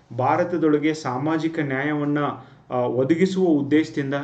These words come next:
ಈ ಕಮಿಟಿನೂ ಅಪಾಯಿಂಟ್ ಮಾಡಿದ್ರು, ಒಳ ಮೀಸಲಾತಿನೂ ಕೂಡ ಇಂಪ್ಲಿಮೆಂಟ್ ಮಾಡ್ತಿದ್ದಾರೆ. ಮಾಡ್ತಾರೆ ಅಂದ್ರೆ it should be done. And, ಆ, ಆದ್ರೆ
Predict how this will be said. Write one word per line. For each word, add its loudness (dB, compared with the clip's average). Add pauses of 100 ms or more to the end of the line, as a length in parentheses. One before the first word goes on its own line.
(160)
ಈ -8
ಕಮಿಟಿನೂ 0
ಅಪಾಯಿಂಟ್ -2
ಮಾಡಿದ್ರು, 2
ಒಳ 4
ಮೀಸಲಾತಿನೂ -2
ಕೂಡ -2
ಇಂಪ್ಲಿಮೆಂಟ್ -2
ಮಾಡ್ತಿದ್ದಾರೆ. -4 (440)
ಮಾಡ್ತಾರೆ 2
ಅಂದ್ರೆ -2
it -6
should -2
be 4
done. 2 (540)
And, 0 (440)
ಆ, -6 (340)
ಆದ್ರೆ 0